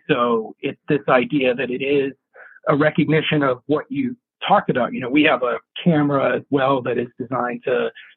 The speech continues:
to support driver coaching, right? To, to, um, ensure that our folks are getting the feedback that they need to try to be better at their job, right? And all of those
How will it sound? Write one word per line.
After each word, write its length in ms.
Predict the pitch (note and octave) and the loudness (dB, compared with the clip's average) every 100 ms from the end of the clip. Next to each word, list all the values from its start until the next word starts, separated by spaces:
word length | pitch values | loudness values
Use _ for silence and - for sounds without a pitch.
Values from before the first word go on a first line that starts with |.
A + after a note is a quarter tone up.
| - | -4
to 60 | - | -2
support 320 | - - D3 - | -2 0 -2 2
driver 300 | C3 B2 - | 0 0 0
coaching, 560 | - F3 - E3 D#3+ C#3+ _ C#3 | 2 2 2 0 0 -2 _ -8
right? 240 | C3+ D3 - | -6 -6 -2
To, 280 | A#2 A#2+ A2+ _ _ - | 0 0 -2 _ _ -2
to, 280 | B2 A#2 A2 - - - - | 0 0 -4 -10 -16 -12 -2
um, 540 | C3+ A#2 A2+ G#2+ - _ _ F3 | 0 2 -2 -6 -12 _ _ 0
ensure 500 | D3 - D3+ C#3 B2+ | 0 2 0 0 0
that 300 | B2+ B2 - _ _ _ - | 2 0 -4 _ _ _ -2
our 380 | C#3+ C#3 D3 - - | 2 2 0 -4 -2
folks 240 | C#3 - | -2 -2
are 220 | C3+ B2 - - | -4 -4 -8 -2
getting 540 | C3+ C3 C3 B2+ B2 _ _ _ _ _ - | 0 0 -4 -6 -10 _ _ _ _ _ -2
the 400 | B2+ A#2 A2+ A2+ _ | 0 2 0 -2 _
feedback 520 | F#3+ F3 - B2+ - - | 6 6 4 0 0 -2
that 160 | C#3 - | -4 0
they 120 | C3 | 0
need 540 | C3 A#2+ B2+ A#2+ A#2+ | -2 -2 -2 -2 -2
to 100 | C3 B2+ - | -10 -10 -6
try 140 | A2 | -4
to 140 | A#2 A2+ _ | -4 -6 _
be 200 | C#3 C#3 | -4 -2
better 440 | C3 C3 A#2 B2+ A#2 | 0 0 2 0 0
at 140 | A2+ | -4
their 160 | B2 - | -4 -4
job, 400 | - B2 - D#3+ | -4 0 2 0
right? 240 | C3 D3+ D3+ | -2 -6 -6
And 120 | - | -8
all 300 | - F3 G3 | -2 2 2
of 100 | E3 | 2
those 160 | D3 | -2